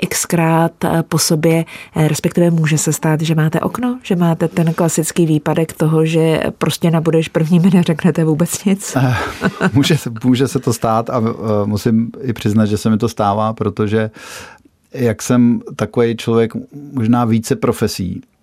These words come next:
Speaker 2: tak já prostě, mě to nedá a já s-, když jsem tam za kapelu a za zpěváka a, tak já koukám všude, co se děje v tom sále.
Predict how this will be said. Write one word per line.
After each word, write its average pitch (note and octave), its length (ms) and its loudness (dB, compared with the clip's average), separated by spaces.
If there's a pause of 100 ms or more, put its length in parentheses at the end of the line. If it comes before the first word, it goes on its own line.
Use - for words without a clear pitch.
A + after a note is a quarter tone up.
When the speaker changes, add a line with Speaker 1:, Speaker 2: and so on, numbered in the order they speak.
(160)
Speaker 2:
tak - 180 -10
já G#2 200 0
prostě, A#2 540 -4
mě A2 180 0
to B2 120 -2
nedá G#2 360 0
a G#2+ 280 -4
já G#2 260 -2
s-, - 560 -10
když - 180 -12
jsem A2+ 220 0
tam A#2 320 0
za G2+ 280 0
kapelu C#3 540 0
a G#2+ 80 -2
za G2+ 120 -2
zpěváka A#2+ 520 -2
a, G#2+ 420 -4 (460)
tak - 180 -4
já G2+ 160 0
koukám A2+ 400 0
všude, A#2+ 400 -2
co A2+ 140 -10
se A2 180 -4
děje G2 260 -4
v - 60 -16
tom G#2 160 0
sále. G2 440 -6